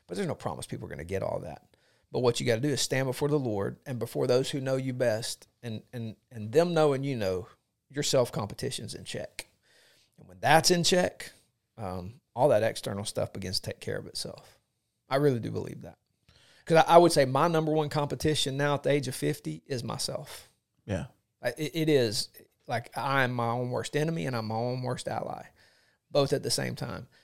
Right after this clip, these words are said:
Speaker 1: And, and daily managing my mind is the hardest competition I have ever engaged in. It is exhausting to manage my thought life.
Speaker 2: Yeah.
Speaker 1: <laughs>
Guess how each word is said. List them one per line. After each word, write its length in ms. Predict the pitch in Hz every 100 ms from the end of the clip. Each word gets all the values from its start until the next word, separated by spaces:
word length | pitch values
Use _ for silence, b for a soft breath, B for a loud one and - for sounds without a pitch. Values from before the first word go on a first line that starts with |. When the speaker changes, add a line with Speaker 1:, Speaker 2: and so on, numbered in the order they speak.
| b b -
Speaker 1:
And, 220 | 117 113 -
and 300 | 143 117 117
daily 440 | 120 123 165 135 107
managing 720 | 110 113 127 160 165 160 147
my 160 | 143
mind 460 | 139 131 139 156 151
is 160 | 131 120
the 120 | 104
hardest 420 | 113 131 127 113
competition 640 | 127 104 104 113 104 120
I 100 | 107
have 200 | 127 104 - _ _ _
ever 380 | 127 131 127 120
engaged 460 | 95 90 92 90 -
in. 160 | 82 104
It 120 | 123
is 240 | 107 107 -
exhausting 920 | 120 98 - - - - - - 90 -
to 80 | 95
manage 420 | 95 95 101 -
my 120 | 107
thought 340 | - 110 -
life. 380 | - 87 - - _ _ _ _ _ _ _ _ _ _ _ _ _ _ _ _ _
Speaker 2:
Yeah. 160 | 110
Speaker 1:
<laughs> 60 | -